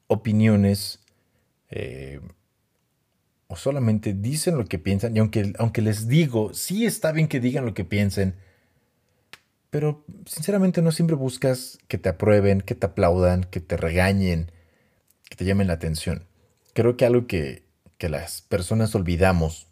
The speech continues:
digo olvidamos porque también me ha sucedido, es eso exactamente. No, no todas las personas van a actuar como tú quieres que actúen, no todo lo que tú piensas que es correcto es correcto para todos. Y, y al revés, lo que para una persona es correcto,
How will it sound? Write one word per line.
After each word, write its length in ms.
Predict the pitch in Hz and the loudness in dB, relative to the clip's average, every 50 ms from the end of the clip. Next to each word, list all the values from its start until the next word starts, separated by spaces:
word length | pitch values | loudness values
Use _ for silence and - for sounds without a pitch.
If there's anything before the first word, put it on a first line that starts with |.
| _ - | _ -6
digo 140 | 98 104 120 | 0 0 0
olvidamos 360 | 107 104 95 92 95 101 - | 2 4 2 2 2 2 0
porque 240 | - 98 85 - 87 | -4 -8 -8 -8 -6
también 260 | 80 80 87 92 95 | -4 -2 0 0 0
me 60 | 92 | 0
ha 40 | 87 | -2
sucedido, 520 | - - - - 92 90 85 76 71 - - _ _ _ _ _ _ _ _ _ _ _ _ _ _ _ _ _ _ - | -4 -6 -8 -6 -4 -4 -4 -4 -6 -8 -12 _ _ _ _ _ _ _ _ _ _ _ _ _ _ _ _ _ _ -8
es 300 | 107 120 123 123 - - - | -6 -6 -6 -6 -8 -12 -8
eso 240 | 151 156 156 - 131 | -6 -6 -6 -6 -6
exactamente. 640 | - 135 131 - 131 117 117 139 147 - - - - - _ _ _ _ _ | -6 -6 -2 0 0 2 2 2 0 -2 -4 -6 -8 -10 _ _ _ _ _
No, 300 | - 123 131 165 180 175 - | -4 0 0 0 0 0 0
no 160 | 160 170 175 | 0 0 0
todas 180 | - 190 190 180 | 0 0 -2 -2
las 120 | 165 156 | -2 -2
personas 420 | - 127 117 - 139 143 143 123 | -2 -2 -2 0 0 -2 -2 -2
van 140 | 131 135 139 | -2 -2 -2
a 40 | 135 | -4
actuar 280 | - - - 135 127 - | -6 -2 -2 -2 -2 -2
como 260 | - 131 117 110 107 | 0 0 0 0 0
tú 140 | - 120 - | -4 -8 -8
quieres 360 | - - 135 120 110 107 - | 0 4 6 6 6 4 0
que 80 | - | -4
actúen, 440 | 87 82 - - 113 104 98 95 98 | -6 -6 -4 -2 0 2 2 2 2
no 140 | 104 104 - | 0 0 2
todo 160 | - 117 120 | 4 4 4
lo 120 | 110 98 87 | 4 4 0
que 100 | - 85 | -2 -6
tú 180 | - - - | -6 -6 -2
piensas 320 | - 120 110 107 - - - | -2 -2 -2 -2 -4 -8 -6
que 80 | - | -6
es 100 | 107 - | -6 -6
correcto 380 | - 104 90 98 101 95 - 104 | -4 -2 0 0 0 0 -2 -10
es 80 | 95 | -8
correcto 420 | - - 95 85 90 87 - 101 87 | -6 -4 -2 -2 -2 -2 -2 -4 -2
para 240 | 92 80 73 - - | -2 -2 -2 0 2
todos. 440 | 98 101 92 87 82 80 - - _ _ _ _ _ _ _ _ _ _ _ _ _ _ _ _ _ _ _ - | 2 2 2 2 -2 -4 -6 -14 _ _ _ _ _ _ _ _ _ _ _ _ _ _ _ _ _ _ _ -8
Y, 640 | 95 92 90 90 87 87 87 87 87 90 90 82 82 - - _ | -4 -2 -2 0 0 0 -2 -2 -2 -2 -4 -4 -8 -12 -16 _
y 100 | - 101 | -2 0
al 120 | 98 95 92 | 0 0 0
revés, 560 | - 98 98 156 190 175 - - - - _ _ _ _ _ _ _ - | 0 0 0 2 2 2 0 -2 -8 -16 _ _ _ _ _ _ _ -16
lo 80 | - | -14
que 80 | - - | -12 -6
para 160 | - 95 95 | -2 0 0
una 160 | 113 139 139 | 0 0 0
persona 280 | - 113 107 - 123 120 | -2 -2 -2 0 0 0
es 80 | 113 - | 0 0
correcto, 640 | - - 98 - 117 - - - - 80 - - | 0 -2 0 2 2 0 0 -2 -6 -6 -6 -6